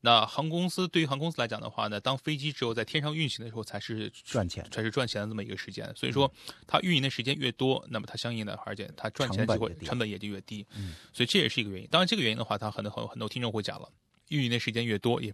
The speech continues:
Speaker 1: 表示航空公-，呃，飞机的利用率越高，利用率越高的话，
Speaker 2: 消耗也厉害。
Speaker 1: 表示可能消耗越大，
Speaker 2: 嗯。
Speaker 1: 可能对于安全性有影响。这一点我是承认的，可能是有影响。但是的话呢，因为我们说我们的航空业是一个非常严-，规定非常严格的这么一个，一个行业，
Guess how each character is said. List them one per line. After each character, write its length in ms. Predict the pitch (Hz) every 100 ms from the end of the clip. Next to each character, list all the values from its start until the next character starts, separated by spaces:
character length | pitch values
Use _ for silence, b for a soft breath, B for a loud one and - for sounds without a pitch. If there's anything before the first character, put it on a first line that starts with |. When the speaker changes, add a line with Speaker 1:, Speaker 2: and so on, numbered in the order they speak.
| -
Speaker 1:
表 140 | 98
示 140 | -
航 120 | 110 113
空 160 | 117
公-， 140 | 110 -
呃， 80 | 107
飞 100 | 131
机 80 | 120
的 60 |
利 80 | 117
用 180 | 120 117
率 80 | 110
越 160 | 110 104
高， 260 | - 127 -
利 140 | - 131
用 160 | 139
率 60 | 135
越 80 | 120
高 180 | 139 135
的 60 |
话， 140 | 127 117
Speaker 2:
消 20 |
耗 0 |
也 60 | 110
厉 60 |
害。 20 | 104
Speaker 1:
表 20 |
示 120 | 98
可 100 | 104
能 80 | 107
消 160 | 127
耗 160 | 117 117
越 120 | 107
大， 140 | 107 104
Speaker 2:
嗯。 40 | - -
Speaker 1:
可 80 |
能 140 | 110 110
对 120 | 113
于 80 | 110
安 200 | - 127
全 140 | 117
性 100 | 104 107
有 60 |
影 60 | 107
响。 140 | -
这 140 | - 185
一 60 |
点 120 | 123 107
我 80 |
是 80 | 113
承 200 | 107 98
认 160 | 104 98
的， 100 | - B B B B B
可 120 | -
能 140 | 113 117
是 140 | 131
有 120 | 107
影 140 | 98 110
响。 180 | - - B B B
但 180 | - 156
是 160 | - 139
的 100 | 117
话 200 | 135 117
呢， 180 | 110
因 160 | 110 127
为 140 | 127
我 100 | 110
们 100 | 107
说 140 | 110 120
我 20 |
们 60 | 110
的 60 |
航 160 | - 117
空 180 | 127 131
业 100 | 110
是 240 | - 113
一 120 | 110
个 120 | 113 107
非 160 | 135
常 200 | 127 110
严-， 160 | 113 117 -
规 140 | 135
定 120 | 127
非 120 | 117 117
常 120 | 113
严 140 | 107
格 160 | 110 110
的 60 |
这 60 | 110
么 100 | 104
一 80 | 104
个， 160 | 104
一 80 | 107
个 100 | 104
行 180 | 101 110
业， 180 | 113